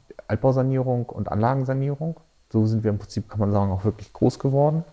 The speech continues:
Und da ganz speziell gerade im Bereich der Wohnungswirtschaft. Und das ist ein Bereich, den wir ja bis zweitausendvier, bis zweitausendfünf auch noch massiv bearbeitet haben. Also auch wir sind daran gewachsen. Ich habe das selber noch mitgemacht in der, in der Entwicklung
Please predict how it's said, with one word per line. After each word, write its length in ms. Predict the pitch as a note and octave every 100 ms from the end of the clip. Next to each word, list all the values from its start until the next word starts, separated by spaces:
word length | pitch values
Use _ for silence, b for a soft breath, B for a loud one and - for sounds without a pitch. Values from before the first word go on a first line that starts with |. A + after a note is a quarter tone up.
| B B B B B -
Und 140 | G#2
da 80 | G#2
ganz 180 | B2 -
speziell 300 | A2+ - A#2
gerade 240 | A2 A2+
im 80 | G#2+
Bereich 180 | G2+ G2
der 140 | F#2
Wohnungswirtschaft. 800 | G#2+ B2 - C#3+ - E3+ - - - - - - -
Und 180 | G2+ A2
das 160 | G#2+
ist 100 | A2
ein 160 | G#2 G2
Bereich, 380 | G2+ G2 G#2 -
den 420 | G#2 G2+ G#2 G2 - b b b b -
wir 480 | G#2 G2 G2 F#2+ - -
ja 140 | D#2
bis 260 | - A2+ -
zweitausendvier, 800 | A2 G#2 G#2+ G#2+ G#2+ - A#2+ A2+
bis 220 | A2+ -
zweitausendfünf 880 | A2 G#2+ G#2 G#2+ - C3+ C#3 - - b b b b
auch 140 | G2
noch 140 | G2+ G#2
massiv 540 | A2 G2+ - B2+ - -
bearbeitet 640 | - G2 A#2 C#3 C#3+ -
haben. 320 | C#3+ D3 E3+ F3 _
Also 200 | - G#2
auch 180 | G2+ F#2+ -
wir 140 | A2+ A2+
sind 200 | A2 G#2
daran 280 | G#2 G#2 G#2
gewachsen. 520 | G2 A#2+ - D3+ D3+ -
Ich 140 | F2+
habe 100 | -
das 140 | G2 -
selber 240 | G2 G2+
noch 100 | F#2
mitgemacht 540 | A2+ C3 C3+ C#3 C3+
in 100 | B2
der, 340 | B2 B2+ B2+ -
in 120 | A2+
der 120 | A#2
Entwicklung 600 | A2+ A2+ B2+ - B2 B2